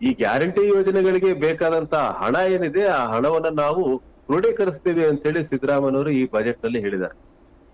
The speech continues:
ಅಂದ್ರೆ ಈ ಗ್ಯಾರಂಟಿ ಯೋಜನೆಗಳು ಅಂತಂದ್ರೆ ಆ, ಆ ಗ್ಯಾರಂಟಿ ಯೋಜನೆಗಳಿಗಾಗಿ ಪ್ರತ್ಯೇಕ ಅನುದಾನವನ್ನ ನಿಗದಿ ಮಾಡ್ಬೇಕಾದ ಅಗತ್ಯ ಇಲ್ಲ. ಈಗ ಏನ್ ಇಲಾಖಾವಾರು ಅನುದಾನ ನಿಗದಿ ಆಗುತ್ತೆ,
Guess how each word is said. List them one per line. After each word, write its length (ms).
ಅಂದ್ರೆ 200
ಈ 100
ಗ್ಯಾರಂಟಿ 500
ಯೋಜನೆಗಳು 500
ಅಂತಂದ್ರೆ 480
ಆ, 140
ಆ 120
ಗ್ಯಾರಂಟಿ 540
ಯೋಜನೆಗಳಿಗಾಗಿ 840
ಪ್ರತ್ಯೇಕ 600
ಅನುದಾನವನ್ನ 800
ನಿಗದಿ 360
ಮಾಡ್ಬೇಕಾದ 480
ಅಗತ್ಯ 420
ಇಲ್ಲ. 340
ಈಗ 160
ಏನ್ 180
ಇಲಾಖಾವಾರು 760
ಅನುದಾನ 340
ನಿಗದಿ 380
ಆಗುತ್ತೆ, 560